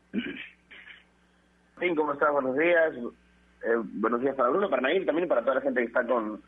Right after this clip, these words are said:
con nosotros enganchada. Eh, a ver, creo que el tema libre está bueno, aunque creo que acapara lo de la Champions absolutamente todo, ¿no? Tal y como dice Bruno,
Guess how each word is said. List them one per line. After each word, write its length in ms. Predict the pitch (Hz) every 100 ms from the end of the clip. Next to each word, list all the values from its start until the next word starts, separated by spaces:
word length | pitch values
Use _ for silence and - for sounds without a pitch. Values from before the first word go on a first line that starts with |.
| _ - _ _ _
con 100 | 113
nosotros 280 | 117 123 135
enganchada. 640 | 135 127 131 151 151 151 - - _ -
Eh, 460 | 151 151 147 147
a 100 | 147 156
ver, 200 | 156 139
creo 240 | 165 175
que 380 | 175 156 123 -
el 240 | 127 139
tema 240 | 143 220 226
libre 600 | 214 226 208 208 302 480 - - - - - - _ -
está 220 | - 185
bueno, 280 | 185 185 254 202
aunque 640 | 160 135 127 120 120 117
creo 160 | 165 170
que 80 | 160
acapara 400 | 127 127 139 143
lo 120 | 127
de 60 |
la 120 | 120 -
Champions 400 | 151 123 135 123
absolutamente 640 | 107 120 120 123 120 120
todo, 300 | 113 127 110
¿no? 280 | 101 135 165
Tal 180 | - 143
y 160 | 147 110
como 200 | 120 117
dice 180 | 117 131
Bruno, 480 | 135 151 156 151